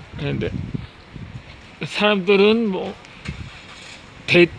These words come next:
이렇게 말하면 그럴 것입니다. 평생을 반지하에서 사는 사람도 많고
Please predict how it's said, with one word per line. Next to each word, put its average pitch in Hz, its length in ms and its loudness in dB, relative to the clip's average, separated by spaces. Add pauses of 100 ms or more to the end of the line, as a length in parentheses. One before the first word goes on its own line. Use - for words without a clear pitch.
(100)
이렇게 202 280 4
말하면 190 520 4 (120)
그럴 160 220 4
것입니다. 123 580 -2 (1400)
평생을 240 720 6 (580)
반지하에서 196 800 6
사는 - 720 -2
사람도 202 640 4 (720)
많고 160 580 4